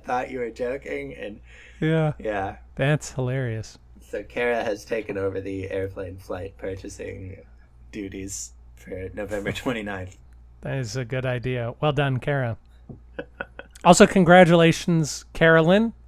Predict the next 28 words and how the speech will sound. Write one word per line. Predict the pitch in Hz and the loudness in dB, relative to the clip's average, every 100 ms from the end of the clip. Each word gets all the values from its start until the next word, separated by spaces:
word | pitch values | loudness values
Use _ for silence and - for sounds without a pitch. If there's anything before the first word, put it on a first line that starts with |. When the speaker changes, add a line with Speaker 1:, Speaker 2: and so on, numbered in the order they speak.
| - | -2
Speaker 2:
on | 156 | 0
your | 156 | 2
master's | 147 156 - 156 | 2 2 0 -4
degree. | 143 165 165 | 0 2 4
I | |
think | 151 165 131 | 2 0 0
that | 151 135 | -4 -2
this | - 160 - | -2 -2 -2
is | 147 | -2
as | 147 120 | -2 -2
good | 143 143 | 0 0
a | 143 | 0
time | 151 147 | 0 0
as | 135 123 | 0 0
any | 143 147 135 - - - - | 0 0 -4 -12 -20 -20 -20
for | - 143 135 | -4 0 2
Dennis | 127 143 147 139 - | 2 2 2 0 0
and | 131 | 0
I | 135 | 0
to | 131 143 | -2 -2
award | 123 123 131 127 | -2 -2 -2 -2
our | 139 123 | -2 -4
first | - 139 135 - - | -2 -2 -2 -6 -4
Presidential | 147 131 143 143 - 131 | -2 0 0 0 -2 -2
Deathmatch | 131 131 - 131 127 - | -2 -2 -2 -2 -2 -2
Medal | 127 127 123 | -2 0 -2
of | 117 | -4
Freedom | - 143 151 165 | -4 -2 -2 -2